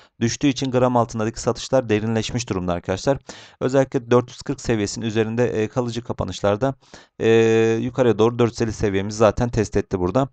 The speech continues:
Şimdiki yeni gelecek olan piyasaya arkadaşlar hani, e, altın artık buradan desteğini aldı mı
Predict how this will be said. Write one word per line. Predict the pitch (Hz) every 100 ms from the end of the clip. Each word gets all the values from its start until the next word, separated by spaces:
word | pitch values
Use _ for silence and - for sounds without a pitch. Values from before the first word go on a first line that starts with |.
| - - -
Şimdiki | - 147 151 - 165 -
yeni | 120 131 147
gelecek | 139 120 113
olan | 113 110
piyasaya | - 117 - 113
arkadaşlar | 107 117 113 131
hani, | 117 117
e, | 110 - 104 101
altın | - 107 - 113
artık | 95 107 - 110
buradan | 107 107 104
desteğini | 104 - 107 113 117
aldı | 101 98 98
mı | 117